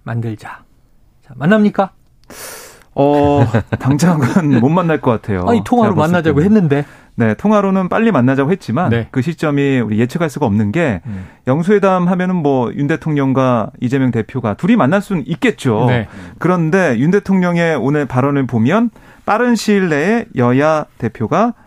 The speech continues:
Speaker 2: 함께 만나자.
Speaker 1: 아.
Speaker 2: 여야 대표와 좋은 자리 하겠다.
Speaker 1: 여야 대표가
Speaker 2: 네.
Speaker 1: 이거 이준석 대표 징계가 풀려야 되나요?
Speaker 2: <laughs> 아, 그럼 여-,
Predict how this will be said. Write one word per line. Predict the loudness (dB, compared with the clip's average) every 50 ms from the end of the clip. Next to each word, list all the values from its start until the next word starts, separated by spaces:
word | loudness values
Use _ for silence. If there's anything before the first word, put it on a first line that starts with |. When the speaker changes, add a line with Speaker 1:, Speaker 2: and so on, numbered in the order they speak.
| _ _ _ -6
Speaker 2:
함께 | -4 -4 -4 -2 0 0 0 0 -2 -4 _ _ _ _ _
만나자. | -2 0 0 0 -2 -4 -10 -14 -16 _
Speaker 1:
아. | -12 -12 -10 -10 -6 -2
Speaker 2:
여야 | 0 0 2
대표와 | 0 0 -2 -2 -2 -2 -2 -2 -4 -8
좋은 | -6 -2 0 0 0 0 0
자리 | 0 0 -2 -2
하겠다. | -4 -4 -6 -8 -8 -8 -10 -10 -12 -12
Speaker 1:
여야 | -10 -8 -6 -6 -6 -8 -8
대표가 | -10 -12 -14 -16 -18 -10 -6 -2 -2
Speaker 2:
네. | -2 -2 -4
Speaker 1:
이거 | -4 -4
이준석 | -4 -2 -2 -4 -4 -4 -6 -6 -4
대표 | -4 -6 -6 -6
징계가 | -6 -4 -2 0 2 0 0
풀려야 | -2 -2 0 0 0 2
되나요? | 0 0 -2 -2 -2 -4 -6 -8 -10 _
Speaker 2:
<laughs> | -8 -6 -6 -8 -10 -12 -14 -6 -2 -2 2 2 2 2 4 2 0 0 2 0 0 0 2 0 -2 0 0 -2 -2 0 0 -2 -2 0 0
아, | 0 0 0
그럼 | -2 -4 -2 0
여-, | 0 2 2 2 2 0